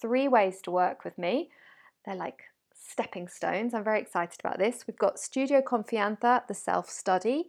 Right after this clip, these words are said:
So you've got podcast style lessons, you've got videos, you've got your own platform where you go at your own pace. There's also Studio Confianza Plus, where we've got live group coaching. This month, we're working on using failure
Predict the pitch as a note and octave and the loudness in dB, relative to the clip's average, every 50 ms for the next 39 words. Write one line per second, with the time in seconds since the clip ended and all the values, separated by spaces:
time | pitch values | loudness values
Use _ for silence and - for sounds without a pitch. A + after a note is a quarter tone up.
0 | - - - - _ _ - - F#3+ F3+ F3+ F3+ - - F#3 - - - - C#4 | -10 -20 -20 -20 _ _ -6 -4 -4 -4 -4 -4 0 0 0 0 0 0 0 0
1 | C4+ - - C4+ A#3+ - - - A3 F#3 F#3 F#3 A3 C4+ D4 C#4 - - D4 C#4 | 2 2 0 -2 -2 -2 0 2 6 6 6 6 6 4 4 4 2 2 4 4
2 | C#4 C4 C4+ C4 C4 B3+ - - - - - - - - B3 B3 B3 B3 B3 A#3+ | 4 4 2 2 0 -2 -4 -6 -6 -6 -6 -6 -2 0 0 2 4 4 6 6
3 | A#3+ A#3+ A#3 A#3 - F3+ - - - - F#3 F#3+ G3+ A3+ A#3+ A#3+ - - A3 - | 6 6 4 4 2 -4 -4 -4 -4 0 2 4 4 4 4 4 2 2 2 2
4 | - - - G#3 G#3 G#3 G3 F3+ F3 E3+ E3 - F3 F3 D#3+ - - F3+ E3 D3+ | 2 0 -2 0 0 0 -2 -2 -4 -4 -2 0 0 0 0 0 -2 -2 -2 -2
5 | - - - - F3+ G3+ C4 D#4+ E4 - - - - - - - _ _ - - | -2 -4 -2 0 2 2 2 0 0 -6 -12 -14 -18 -20 -20 -20 _ _ 2 2
6 | G3+ G3+ G3+ - - A3+ A3+ A3+ - C4 B3 B3+ - - G#3+ G3 G3 F#3 F#3 - | 2 2 2 2 2 2 4 2 0 -2 -4 -4 -4 -4 -2 -2 -2 -2 -2 -4
7 | - F3 F3 - - F3 E3+ E3+ - - F3 - - - A3+ B3 D4 D4+ D4+ - | -6 -8 -6 -6 -6 -6 -6 -6 -8 -10 -12 -8 0 4 6 8 8 6 4 -4
8 | - - - _ - G3 F#3+ F#3+ F#3 F3+ F#3 - - - - G#3 G#3+ G#3+ G#3+ A3 | -14 -18 -20 _ -2 0 0 2 2 0 -2 -2 -4 -2 2 4 6 6 6 4
9 | G#3+ - - F#3 F3+ F3 - - - - D#4+ D#4 - - - D#4+ D#4 D#4 D#4+ D#4+ | 2 -2 -2 -2 -2 -2 -4 -2 2 2 2 2 0 -2 0 0 0 2 0 -4
10 | D4 - _ _ _ - A3 - - A3+ G#3 G#3+ G#3+ G#3+ - - - - - _ | -6 -10 _ _ _ -6 -6 -6 -4 -2 2 2 2 0 -2 -8 -16 -20 -20 _
11 | _ _ - G3 G3+ G3 F#3 G3 F#3+ F#3+ F#3+ F#3+ - G3+ F#3+ - - F#3 F3+ F3 | _ _ -12 -8 -8 -4 -2 -2 -2 -2 -2 -6 -10 -14 -14 -8 -6 -4 -2 -2
12 | F3 F3 F3 F3+ F3+ _ - - - - - _ _ - F#3+ G3+ G3+ G3+ G3+ F#3+ | -2 -4 -6 -8 -12 _ -20 -20 -20 -20 -20 _ _ -6 -6 -4 -4 -4 -4 -6
13 | - - - A3 G3 G3 G#3 G3 F#3+ G3+ G3+ F#3+ F#3 F#3+ | -2 2 6 6 6 6 4 2 0 2 4 4 4 2